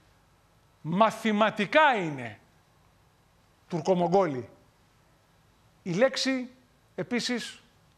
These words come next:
να τη δω και εδώ, τσογραφία.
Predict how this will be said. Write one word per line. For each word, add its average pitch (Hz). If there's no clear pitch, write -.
να 147
τη 139
δω 170
και 156
εδώ, 196
τσογραφία. 220